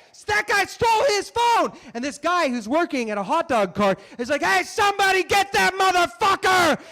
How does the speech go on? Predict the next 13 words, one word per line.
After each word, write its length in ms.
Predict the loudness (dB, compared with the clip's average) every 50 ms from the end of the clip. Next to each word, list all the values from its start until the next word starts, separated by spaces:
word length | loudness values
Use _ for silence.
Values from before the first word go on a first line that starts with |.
| -14 -10 -6
And 120 | -4 -2
then 100 | 0 0
a 60 | 0
guy 500 | 0 0 0 2 4 4 4 2 2 0 -2 -6 -10 -6
on 120 | -4 -2 -2
a 60 | -2
FedEx 480 | -2 0 0 2 2 2 0 -2 -6
truck 260 | -4 -4 -4 -4 -4 -6
jumps 440 | -6 -2 0 0 0 -2 -4 -2
off 220 | -2 -2 -2 -2 -6
the 80 | -10
FedEx 420 | -6 -2 -2 0 0 0 -2 -4 -6
truck, 320 | -2 0 0 0 -2 -4